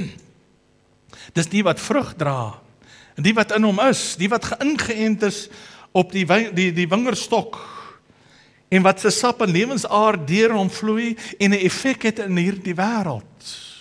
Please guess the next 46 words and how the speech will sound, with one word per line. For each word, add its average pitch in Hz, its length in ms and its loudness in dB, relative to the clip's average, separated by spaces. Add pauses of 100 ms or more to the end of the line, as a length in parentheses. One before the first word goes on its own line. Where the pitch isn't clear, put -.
(3000)
Die 110 160 -6
Here 131 100 -2
maak 156 220 -2
self 185 260 -2
die 165 80 -8
onderskeid 120 440 -6
selfs 147 280 -6
binne 123 200 -6
die 117 100 -10
kerk, 180 300 -8
as 110 100 -8
daar 107 120 -6
mense 104 280 -6
wat 107 120 -10
nie 107 120 -10
vrug 127 220 -12
dra 165 180 -6
nie, 175 160 -10
hulle 117 140 -8
gaan 160 180 -10
afgeknoop, 180 500 -12 (300)
geknip 170 380 -10
word. 160 340 -14 (600)
Die 127 80 -8
laaste 117 300 0
dag 123 200 0
gaan 143 100 -6
die 127 80 -6
skop-, - 400 -6
eh, 120 240 -4
die 117 140 -6
skape 143 400 -2
en 143 60 -4
die 117 120 -4
bokke 123 260 -4
van 131 140 -8
mekaar 135 400 -4
geskei - 360 -8
word, 127 240 -8
daar 120 100 -14
gaan 123 160 -14
ons 104 120 -12
baie 110 300 -10
wat 98 100 -14
daaraan 104 300 -16
gaan. - 220 -20